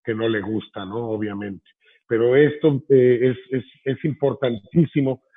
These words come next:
Yo digo que, Joan, que es importantísimo y es una obligación ya espiritual, emocional, eh, llamémosle de la manera que sea, pero es una obligación de todos los seres humanos conocer la vida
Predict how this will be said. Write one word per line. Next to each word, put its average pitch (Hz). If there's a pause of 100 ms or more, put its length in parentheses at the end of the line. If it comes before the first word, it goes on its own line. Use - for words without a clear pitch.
(140)
Yo 147
digo 151
que, 117 (360)
Joan, 135
que 143
es 120
importantísimo 135 (380)
y 147
es 151
una 165
obligación 139
ya 131 (180)
espiritual, 127
emocional, 117 (340)
eh, 120
llamémosle 131
de 117
la 113
manera 123
que 131 (100)
sea, 123
pero 123
es -
una 135
obligación 117 (380)
de 123 (120)
todos 143
los 123
seres 123
humanos 117 (300)
conocer 120 (280)
la 120
vida 127